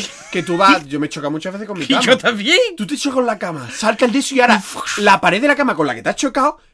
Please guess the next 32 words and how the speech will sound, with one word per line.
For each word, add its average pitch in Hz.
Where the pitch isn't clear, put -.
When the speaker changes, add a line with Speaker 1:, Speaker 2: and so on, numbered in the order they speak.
Speaker 2:
te 202
Speaker 1:
Se 185
Speaker 2:
eleva 269
para 247
Speaker 1:
te 269
eleva 311
Speaker 2:
arriba 320
y 311
te, 320
Speaker 1:
y 226
te, 220
Speaker 2:
¡pam! 277
Speaker 1:
y -
te 220
clava 294
la 294
cabeza 285
<laughs> -
Speaker 2:
¡Zum! -
Speaker 1:
contra. 311
Speaker 2:
<laughs> -
Qué -
magnífico. 202
Speaker 1:
Es 277
que 359
hay 262
tantas 294
cosas 254
que 208
pueden 208
salir 190
mal. 175